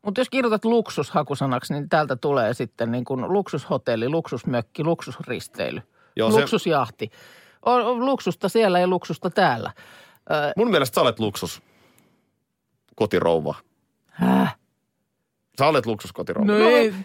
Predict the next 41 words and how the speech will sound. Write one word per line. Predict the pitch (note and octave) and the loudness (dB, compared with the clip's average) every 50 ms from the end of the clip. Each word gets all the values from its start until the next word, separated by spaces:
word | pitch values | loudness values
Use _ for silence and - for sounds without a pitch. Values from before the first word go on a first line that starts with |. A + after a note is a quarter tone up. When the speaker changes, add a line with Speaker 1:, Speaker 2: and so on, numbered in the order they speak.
| _ - - - - | _ -18 -20 -16 -10
Speaker 2:
ei | - A#3 | -8 -6
se | A3+ G3+ | -6 -4
tarvii | F#3+ - G#3+ A3 F#3+ G3+ G3 | -2 -2 -2 0 0 0 -2
mitään | G3+ G3 - F#3 F#3 | -2 0 0 0 0
muuta | F#3+ F#3+ E3 E3+ | 0 -2 -2 -4
kuin | - - E3 | -4 -4 -4
vaan | F3 F3+ D#3+ | -4 -4 -2
väitetään | F#3 E3+ D3+ - E3 - - E2 D#2+ D#2 | 0 0 0 0 -2 -6 -6 -6 -6 -6
niin. | D#2 D#3 - - - - _ _ - - | -8 -12 -14 -16 -20 -20 _ _ -20 -10
Speaker 1:
Niin, | G#3 G#3 G#3 A3+ A#3 A#3 G#3+ F#3 D3+ C#3 C#3+ D#3+ D#3+ | -6 -4 -2 0 2 2 2 2 0 -2 -4 -6 -4
no | F#3 F#3+ | -4 -4
sepä, | F#3 - A3+ F#3+ - D#3 - - | -2 -2 -2 0 0 -4 -4 -4
sekin. | D3 - - B3 A#3 - E3+ C#3+ B2+ - - _ _ _ - | -12 -4 -2 -2 -2 -2 -4 -4 -4 -8 -12 _ _ _ -4
Ja | F#3 | -4
sitten | F3+ C#4+ D4 - - C4+ A#3+ _ - - | -2 -2 -4 -4 -4 -4 -4 _ -8 -4
mun, | G#3 A#3 A#3+ A3+ A3 - - | 0 0 0 0 -2 -6 -8
ö, | G3 D#3+ F3 G3+ D3 C#3+ G#3+ - _ _ G3+ G#3 | -8 -8 -6 -8 -8 -10 -14 -18 _ _ -20 -10
pitkäaikainen | - C#4 C4+ - - F#3+ F3 F#3+ F3 F3+ D#3+ | -8 -8 -6 0 0 0 0 0 -2 -2 0
kysymykseni | - G3+ F3+ F#3+ E3 D#3+ D#3 - E3+ E3 E3 | -2 -2 0 0 -2 -2 -4 -4 -4 -4 -4
kuuluu | - - F#3+ F3 E3+ D#3 D3+ D3 | -2 0 0 2 2 2 2 0
myöskin, | D#3 D#3+ D#3+ D#3 - - D#3 D#3 D3+ | 2 0 0 -2 -2 -4 -4 -4 -4
että | D3 _ - E3 | -6 _ 0 0
jos | F3 G#3 A#3 - - - - _ _ _ _ | 2 2 0 0 -4 -14 -18 _ _ _ _
sulla | - - F#3+ E3 D#3+ D#3 | -6 -2 0 2 2 2
on | D#3 | 2
niinku | D#3 D3 - D#3 | 0 -4 -6 -2
kaikki | - G3 F#3 D#3 - _ - C3+ | 0 2 2 2 0 _ -6 -6
luksusta, | G2+ - - - - - - - - - _ _ _ _ _ _ _ _ _ - - | -6 -6 -8 -12 -16 -16 -18 -20 -20 -20 _ _ _ _ _ _ _ _ _ -20 -14
onhan | - - A3+ A#3 G3 F3 D#3+ C3 | -8 -2 0 0 0 0 -2 -2
sellaisiakin | - - D3+ C3+ C#3 - A#2+ B2+ - C3+ C3 | 0 0 0 0 0 -2 -2 -4 -4 -4 -4
ihmisiä, | B2+ A#2+ B2+ B2 B2 - - C#3 - - _ _ - | -4 -4 -6 -8 -10 -10 -10 -12 -14 -14 _ _ -2
y-, | F#3+ E3+ - - | -2 -2 0 0
ympärillä | G#3+ F#3+ F3 D#3 E3 D#3+ D#3+ D#3 D#3 C#3+ - - | 0 0 2 0 0 0 0 0 0 -2 -2 -2
ainakin | D#3 D#3 D#3 D3+ - D3+ | -2 -2 -2 -2 -2 -4
niinku | D3+ D3+ C#3+ - D#3 | -2 -2 -2 -2 -4
mun | D#3 D3+ - - E3 E3+ F3 E3 D3 | -4 -4 -8 -10 -6 -4 -4 -4 -4
silmään, | - - C3 B2+ B2+ A#2+ A#2+ A2+ A#2 | -4 -6 -8 -6 -6 -8 -8 -8 -8
niin | C3 A#2+ - | -10 -10 -2
kaikki | - D3+ C#3+ B2 _ - A2 | -2 -2 -2 -2 _ -6 -6
on | A2 A2 | -6 -6
luksusta. | D#2+ F2 - - - - - - - - | -8 -10 -12 -14 -20 -18 -20 -20 -20 -20